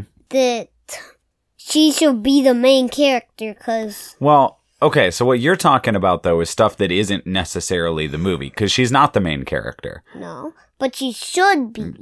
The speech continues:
Speaker 2: I'm not against that idea, but why would you recommend the movie on its own terms? What's good about this movie? What do you like? What do you think people will like in it?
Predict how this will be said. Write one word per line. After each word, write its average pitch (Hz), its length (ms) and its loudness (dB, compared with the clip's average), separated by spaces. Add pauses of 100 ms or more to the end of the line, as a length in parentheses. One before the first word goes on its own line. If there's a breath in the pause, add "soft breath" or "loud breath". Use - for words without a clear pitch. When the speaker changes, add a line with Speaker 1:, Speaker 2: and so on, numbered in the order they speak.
(420)
Speaker 2:
I'm 180 180 2
not 202 220 2
against 160 380 0
that 98 200 4
idea, 76 380 0
but 95 300 0 (100)
why 123 380 4
would 139 220 0
you 120 140 0
recommend 110 500 0
the 101 120 0
movie 98 680 0
on 101 180 0
its 90 200 -2
own 95 180 0
terms? 60 420 -8
What's 120 280 0
good 131 260 4
about 123 300 2
this 113 160 -2
movie? 110 340 -2
What 98 200 0
do 107 40 -2
you 110 140 0
like? 101 280 2
What 92 180 0
do 107 60 -2
you 107 120 -2
think 98 360 -8
people 98 380 -2
will 87 180 2
like 82 360 -4
in 139 180 2
it? - 320 -6